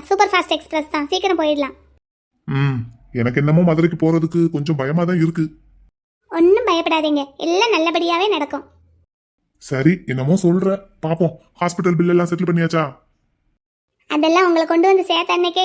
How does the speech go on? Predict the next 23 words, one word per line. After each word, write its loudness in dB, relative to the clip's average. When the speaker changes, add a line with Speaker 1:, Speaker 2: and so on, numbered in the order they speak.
Speaker 1:
எம் 0
கே 0
கட்டிட்டாரு. -4
Speaker 2:
ஆமா, -2
இதுக்கு 0
ஒண்ணும் 0
குறைச்சல் 2
இல்ல. -2
Speaker 1:
எதுக்குமே 4
குறைச்சல் 2
இல்லப்பா, -2
அவருக்கு -2
கோவம், 2
வேற -2
ஒண்ணும் 0
இல்ல. 0
Speaker 2:
கோவம் 4
தான், 0
இருக்க 2
வேண்டியதுதான். 0
அது -4
எத்தனை -2
வருஷத்துக்கு? -4